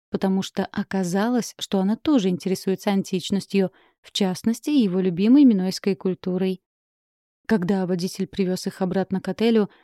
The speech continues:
до ужина оставалось еще много времени, потому что большой шеф сказал, что они с австрийцами задержатся на озерах. «Похоже, у нас еще часа три, если не четыре», — вздохнул Дан,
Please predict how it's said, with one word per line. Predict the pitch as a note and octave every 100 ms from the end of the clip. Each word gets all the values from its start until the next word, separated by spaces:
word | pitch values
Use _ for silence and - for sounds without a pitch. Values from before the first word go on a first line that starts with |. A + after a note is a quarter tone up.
| _ -
до | F#3 G3
ужина | F3+ G3 F#3
оставалось | - F#3 G3+ A3 -
еще | F#3+ -
много | A#3+ C4+ F#3+
времени, | F3 F#3+ F3+ F3+ F#3+ _ -
потому | G3 G3 C4
что | - B3+
большой | F#3+ F#3 - F#3+
шеф | F3 - C#4+ - _ _ -
сказал, | - G#3 F#3 A#3 -
что | - - G#3+
они | G3 A3
с | D#4+ -
австрийцами | - - A#3 C4+ A#3 G3
задержатся | G3 G3 D#4 G3+ F3+ -
на | F#3+
озерах. | A3 G#3 F#3 F#3 - _ _ _ _ _ -
«Похоже, | C4+ - C#4 C4+ D#4+
у | D#4+
нас | A#3+ B3+ C#4
еще | B3 G3
часа | - G3 -
три, | - G3+ F3+
если | F3+ - G3
не | F#3+
четыре», — | F#3 G3 G3 F#3+ G3+ _ _ _ _
вздохнул | F3+ E3+ F#3 - F#3+ F#3 F#3
Дан, | F3+ F3+